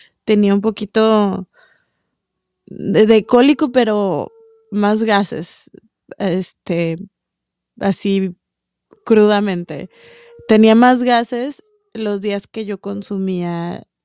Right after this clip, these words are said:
lácteos. Entonces, no sé si realmente era eso lo que lo estaba causando, porque a veces el hecho de que se vea como esa correlación no significa que sea la, la causa de,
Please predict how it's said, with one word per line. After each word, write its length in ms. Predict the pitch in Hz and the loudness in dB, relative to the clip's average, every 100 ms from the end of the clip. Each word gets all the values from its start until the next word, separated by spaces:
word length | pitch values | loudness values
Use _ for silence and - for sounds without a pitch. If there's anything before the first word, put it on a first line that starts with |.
| _ | _
lácteos. 580 | - 220 247 - - - _ _ _ _ _ _ _ _ _ | -10 -4 -4 -4 -12 -14 _ _ _ _ _ _ _ _ _
Entonces, 360 | - 220 226 | 2 4 4
no 300 | 226 247 294 | 4 4 4
sé 180 | 330 330 | 2 -2
si 160 | 311 302 | -2 -4
realmente 1040 | 277 233 214 214 196 190 196 190 208 185 | -2 -2 -2 -4 -6 -8 -8 -10 -8 -6
era 240 | 185 180 175 | -4 -4 -4
eso 200 | 180 196 | -6 -8
lo 120 | 190 | -10
que 100 | - | -14
lo 60 | 180 | -20
estaba 360 | - 180 165 | -10 -8 -8
causando, 600 | - 175 - 165 160 180 220 269 _ _ _ _ _ _ _ | -6 -6 -4 -8 -4 -6 -6 -16 _ _ _ _ _ _ _
porque 320 | - 196 190 202 | -4 -4 0 0
a 60 | |
veces 680 | 190 190 - 208 202 - - _ _ _ _ _ - | 0 0 -2 0 -2 -6 -20 _ _ _ _ _ -6
el 220 | 190 190 | -4 -2
hecho 240 | 185 220 | -2 -2
de 120 | 202 190 | -2 -2
que 120 | 190 | -4
se 160 | 185 | -4
vea 300 | 170 165 170 180 | 0 0 0 -2
como 680 | 202 196 165 156 - 135 - _ _ _ _ - | -2 -2 -2 -4 -6 -8 -12 _ _ _ _ -4
esa 800 | 202 190 185 202 190 190 180 160 - _ _ _ _ _ _ _ _ _ _ - | 2 4 2 2 2 2 0 -2 -6 _ _ _ _ _ _ _ _ _ _ 0
correlación 540 | 226 214 196 180 190 | 2 2 0 -2 -2
no 80 | 196 | -4
significa 460 | 220 196 196 180 | -2 -2 -4 -6
que 140 | 196 196 | -6 -6
sea 220 | - 170 | -4 -2
la, 240 | 175 175 - | -2 -2 -4
la 180 | 180 165 | -6 -4
causa 440 | - 160 185 208 | -2 -4 -2 -2
de, 200 | 240 330 | -2 -4